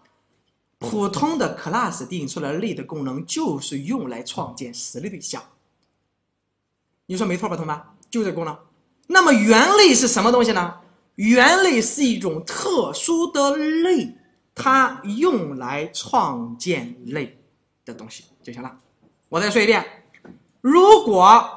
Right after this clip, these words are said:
我接下来在这个地方定义了一个类啊，这个地方呢啊，class，来，同学们看着，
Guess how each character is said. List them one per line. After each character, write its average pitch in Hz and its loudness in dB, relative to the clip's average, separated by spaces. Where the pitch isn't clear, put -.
我 202 -2
接 254 2
下 220 4
来 196 2
在 220 0
这 180 0
个 160 -4
地 170 -4
方 165 -2
定 233 4
义 208 2
了 202 0
一 - -6
个 208 0
类 240 0
啊， 170 0
这 - -8
个 147 -8
地 160 -4
方 165 -4
呢 151 -4
啊， 123 -16
class， 170 -2
来， 175 0
同 185 -6
学 185 0
们 175 0
看 185 -2
着， 185 0